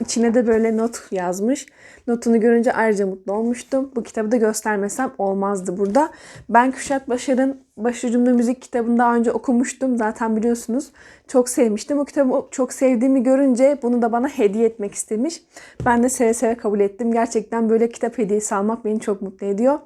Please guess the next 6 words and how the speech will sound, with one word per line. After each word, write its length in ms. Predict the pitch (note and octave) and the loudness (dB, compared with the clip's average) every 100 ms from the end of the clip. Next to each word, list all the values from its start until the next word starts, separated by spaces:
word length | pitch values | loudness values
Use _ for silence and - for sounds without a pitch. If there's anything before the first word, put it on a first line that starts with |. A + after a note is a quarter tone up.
| _ - - - _ | _ -20 -20 -20 _
Ee, 180 | G3 G#3 | -6 -4
söylemek 460 | - A#3+ G#3 A3+ | -2 -2 2 0
istedim. 400 | A3+ - G3+ A3 | -2 -6 -4 -2
Tekrardan 500 | B3 B3 G#3+ G3 B3 | -2 -4 -4 -2 -2
teşekkür 400 | B3+ A#3 G#3+ G#3 | -2 -6 -8 -4
ederim. 380 | G#3 F3 F3+ G#3 | -2 -2 -2 -4